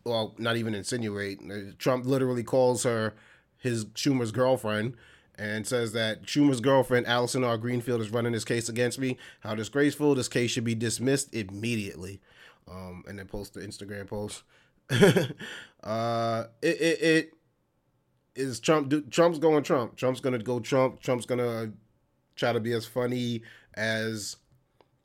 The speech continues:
disparaging, as insulting as he could be to anybody who he feels is on their side. Uh, one, because he knows that type of thing gets attention.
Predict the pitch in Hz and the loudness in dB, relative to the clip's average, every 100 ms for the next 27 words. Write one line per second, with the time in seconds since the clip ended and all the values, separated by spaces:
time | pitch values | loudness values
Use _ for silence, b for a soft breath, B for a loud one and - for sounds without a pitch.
0 | - 107 113 - 120 120 120 123 120 120 | -18 -10 -8 0 2 2 0 -2 -2 -2
1 | 120 113 113 113 101 120 - 131 123 - | -2 -2 -2 -2 -4 -6 0 0 0 -2
2 | 120 117 110 120 120 107 120 117 113 113 | -2 -2 -4 -4 -6 -6 -4 -2 -2 -2
3 | 113 110 120 117 113 113 104 113 110 110 | -2 -2 -4 -4 -4 -4 -4 -4 -4 -6
4 | - 127 127 117 110 B B B - 113 | -4 0 2 0 -2 B B B -4 0
5 | 113 135 127 120 123 117 120 113 110 120 | 2 2 2 0 -2 0 -2 -2 -2 -4
6 | 104 98 113 107 101 95 120 113 113 107 | -4 -6 -4 -4 -8 -4 -2 -2 -2 -4